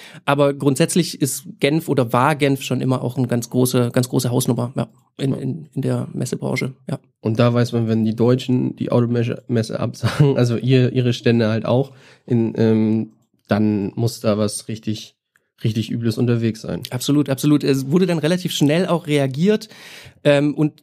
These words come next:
Speaker 1: zu dem, oder man ist dann dahin gekommen, zu dem Modus, den, den's im Moment natürlich auch noch gibt oder der im Moment noch läuft. Äh, es wurde dann ein digitaler Event draus gemacht, also eine digitale Weltpremiere, ähm,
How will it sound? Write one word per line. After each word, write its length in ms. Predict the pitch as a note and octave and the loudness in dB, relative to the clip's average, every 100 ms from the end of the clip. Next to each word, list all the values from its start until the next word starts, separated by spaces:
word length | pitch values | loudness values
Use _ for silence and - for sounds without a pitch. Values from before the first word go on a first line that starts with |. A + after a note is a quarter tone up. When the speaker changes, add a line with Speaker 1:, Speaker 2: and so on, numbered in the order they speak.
| _ | _
Speaker 1:
zu 120 | - | -4
dem, 680 | C3+ D3 E3 F3+ F#3 F3+ - | -2 2 2 2 0 -2 -4
oder 240 | - C#3+ C#3+ | -2 0 0
man 180 | C#3+ C#3 | 0 -2
ist 160 | - | 0
dann 100 | C#3 | 0
dahin 260 | B2+ C#3+ D#3+ | 0 0 0
gekommen, 420 | D#3 - D3+ D3+ _ _ - - | 0 2 0 0 _ _ -20 -10
zu 140 | - | -6
dem 200 | C#3 C#3 | 0 2
Modus, 380 | C#3 D3+ E3 - | 4 2 0 0
den, 220 | D3+ C3 | 0 2
den's 180 | C3+ C3 | 0 0
im 80 | C#3 | 2
Moment 320 | C3+ C#3 F3 | 2 2 2
natürlich 360 | F3 E3+ D#3 C#3+ | -2 0 -2 0
auch 100 | E3+ | 0
noch 120 | F3+ | 0
gibt 200 | F3+ D3+ | -2 0
oder 80 | C3+ | 0
der 100 | C#3 | 2
im 60 | |
Moment 240 | C3 C3+ D3 | 2 2 0
noch 100 | C#3+ | 0
läuft. 440 | C3 C#3 E3+ - | 2 2 0 -4
Äh, 240 | C3 B2+ | -2 0
es 180 | C3 C3 | -2 -2
wurde 160 | C#3 C3 | 0 2
dann 160 | C3+ | 2
ein 100 | B2+ | 2
digitaler 460 | B2+ B2+ - D3 F#3 | 0 -2 0 0 2
Event 240 | E3 E3+ | 0 0
draus 180 | E3 E3 | 0 0
gemacht, 340 | F3 D#3+ - - | 0 -2 -2 -4
also 120 | B2+ | 0
eine 160 | C3 | 0
digitale 440 | B2+ B2+ C#3 D3 D#3 | -2 -2 0 0 2
Weltpremiere, 760 | D3 - D3+ D3 D3+ D#3 D#3 D3 | 0 0 0 2 2 0 -2 -2
ähm, 240 | C#3 D3 | 0 -2